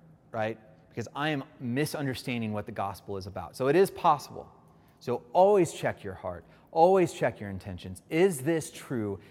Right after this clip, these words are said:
Is this what I know to be true? Is this what those around me tell me is true? So that's the error part, but, but it's more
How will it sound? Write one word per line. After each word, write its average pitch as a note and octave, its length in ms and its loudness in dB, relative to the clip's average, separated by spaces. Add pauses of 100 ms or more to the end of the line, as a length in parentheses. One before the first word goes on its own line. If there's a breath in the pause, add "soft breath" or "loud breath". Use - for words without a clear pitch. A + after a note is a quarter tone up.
Is C#3+ 180 2
this F#3 220 0
what D#3+ 140 6
I C#3+ 120 8
know C#3+ 260 4
to C#3 80 -6
be A2+ 140 -4
true? G2+ 260 -6
Is A2+ 120 -6
this D#3+ 200 -6
what D3+ 140 -4
those D3 200 -2
around B2+ 400 -2
me A#2 140 -4
tell G#2+ 220 -8
me G2 260 -8 (320 soft breath)
is G#2 160 -8
true? D2+ 300 -14 (1700)
So - 120 -6
that's F#3 180 6
the E3+ 160 0
error E3+ 280 8
part, A2 460 2
but, - 340 0
but B2 160 -2
it's - 180 -8
more D3+ 520 2